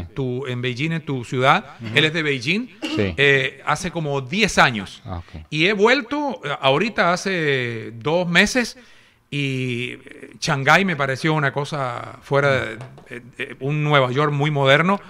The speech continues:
Speaker 2: Sí.
Speaker 1: Esa es la comparación que yo le hago.
Speaker 2: Sí.
Speaker 1: Y, y me gustó mucho Guangzhou, que es la
Speaker 2: Ah.
Speaker 1: tercera ciudad de China, porque
Speaker 2: Sí.
Speaker 1: es muy moderna, muy bonita, con muy buenas carreteras. Además, se estaban preparando para las Olimpiadas Asiáticas, ¿no?
Speaker 2: Sí, sí. Sí, claro.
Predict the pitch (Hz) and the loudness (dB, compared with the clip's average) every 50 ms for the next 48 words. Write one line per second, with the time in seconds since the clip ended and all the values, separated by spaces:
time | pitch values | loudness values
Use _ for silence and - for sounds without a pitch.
0 | - - - 92 87 82 - - 135 - 170 156 147 131 151 156 135 147 139 151 | -18 -14 -12 -12 -12 -12 -8 -4 -2 0 0 0 2 2 2 0 2 2 0 0
1 | 131 156 175 170 175 165 151 156 160 165 165 147 151 160 190 220 214 214 - 214 | 2 2 2 4 4 4 4 4 6 6 8 8 8 8 8 4 2 0 -8 -16
2 | - - 101 90 147 147 147 147 143 143 147 147 165 170 170 170 165 160 151 170 | -12 -8 -4 0 0 2 2 2 2 0 -2 -2 0 0 2 0 0 0 -2 -4
3 | 147 - 240 247 262 277 277 233 - 285 269 247 233 220 208 190 180 175 156 170 | -2 2 0 0 2 0 -2 -2 0 2 4 4 4 4 4 2 0 2 2 2
4 | 165 165 - 180 143 101 - - - - - - 151 165 185 175 175 170 151 - | 2 2 2 0 0 0 -2 -14 -20 -8 -2 2 4 6 6 6 6 4 4 4
5 | 196 190 196 190 - 170 160 170 170 160 151 - 185 196 196 208 208 - - - | 4 4 4 4 4 4 4 4 4 4 2 2 0 0 0 -2 -4 -6 -12 -20
6 | - - - - 139 143 196 190 147 139 151 175 208 208 180 170 160 156 170 185 | -20 -14 -6 -2 -2 0 2 2 2 2 4 4 4 4 2 2 2 4 6 4
7 | 190 180 180 170 156 147 151 165 170 165 156 151 160 180 180 139 - 175 165 160 | 4 4 0 -2 -2 -2 -2 -2 -2 0 0 2 2 2 2 2 4 6 6 6
8 | 160 160 151 - - 147 143 139 139 147 170 175 165 160 170 170 156 - - 147 | 6 4 2 0 0 -2 -2 -2 -2 -2 0 0 2 2 2 0 0 0 0 0
9 | 139 143 139 135 - 175 185 180 180 185 185 160 143 139 147 185 208 - 190 - | 0 0 0 2 2 2 4 4 2 2 2 2 2 2 2 0 0 -2 -2 2
10 | - 185 185 185 180 - 180 160 156 151 156 165 180 185 185 175 170 147 143 139 | 2 2 4 2 0 0 0 0 2 4 4 4 4 2 0 2 2 2 4 4
11 | 135 131 123 - - 175 151 147 135 135 123 170 165 165 160 160 151 156 135 - | 4 2 2 0 -4 -4 -2 -2 -2 -2 -2 -2 -2 -2 -2 -2 -4 -4 -2 0
12 | 180 170 131 131 107 113 107 110 139 196 262 - - - 107 95 - 98 85 80 | 0 0 0 0 -4 -4 -4 -2 -2 -4 -4 -6 -6 -6 -6 -6 -6 -8 -10 -10
13 | - _ _ _ _ _ _ _ - - - - - - 92 82 82 | -12 _ _ _ _ _ _ _ -20 -20 -20 -16 -10 -10 -10 -10 -10